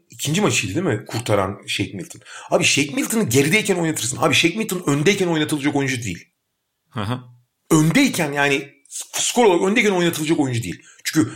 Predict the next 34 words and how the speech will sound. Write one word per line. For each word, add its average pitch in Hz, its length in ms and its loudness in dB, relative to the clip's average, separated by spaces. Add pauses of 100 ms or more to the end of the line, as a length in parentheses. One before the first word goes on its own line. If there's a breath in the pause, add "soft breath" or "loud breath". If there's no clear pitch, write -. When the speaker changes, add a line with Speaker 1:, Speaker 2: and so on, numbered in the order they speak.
(120)
Speaker 1:
mahvetti 160 720 2
yani 92 200 0
oyunu 82 240 -6 (100)
o - 120 -10
da 82 100 -6
bir - 80 -10
de. - 160 -12
Bir 104 80 -2
yetmezmiş 104 580 0
gibi. 85 160 -10 (240 loud breath)
Bir 117 120 -2
Ben 117 160 4
Simmons 113 260 -4
bu 98 60 -10
kadar 107 240 0
korkak - 340 -4
oynadığı 82 320 -8
için. - 260 -12 (460 loud breath)
Fakat 277 280 -2
abi 160 260 0 (440 loud breath)
böyle 208 400 4
oynayacaksa 127 580 -2
şimdi - 180 -8
Ben 120 140 2
Simmons'ın 196 800 -4
şut - 200 -4
atmamasının 175 520 0
yarattığı 156 500 0
problemleri 147 520 -2
geçtiğimiz 139 380 -4
yıllarda 131 280 -2
çok 233 220 -6
konuştuk. 101 300 -8
Tekrarlamayacağım. 139 640 -2